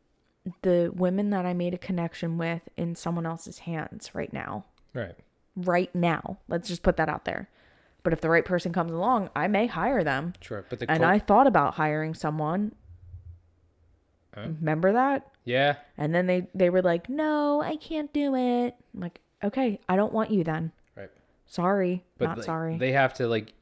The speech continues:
Speaker 2: eat, sleep, and breathe the same culture and,
Speaker 1: Yeah.
Speaker 2: and everything that we have.
Speaker 1: Exactly.
Speaker 2: Yeah.
Speaker 1: You have to live your life the way I do. You wanna be a nomad with me? Let's do it, y'all.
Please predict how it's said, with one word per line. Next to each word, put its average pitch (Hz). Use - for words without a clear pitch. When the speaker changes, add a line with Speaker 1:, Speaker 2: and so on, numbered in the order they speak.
Speaker 2:
eat, 120
sleep, 120
and 110
breathe 107
the 101
same 104
culture 101
and, 101
Speaker 1:
Yeah. 202
Speaker 2:
and 95
everything 98
that 90
we 98
have. 85
Speaker 1:
Exactly. 180
Speaker 2:
Yeah. -
Speaker 1:
You 190
have 196
to 202
live 175
your 196
life 175
the 170
way 160
I 165
do. 156
You 160
wanna 175
be 185
a 170
nomad 165
with 240
me? 269
Let's 180
do 170
it, 151
y'all. 156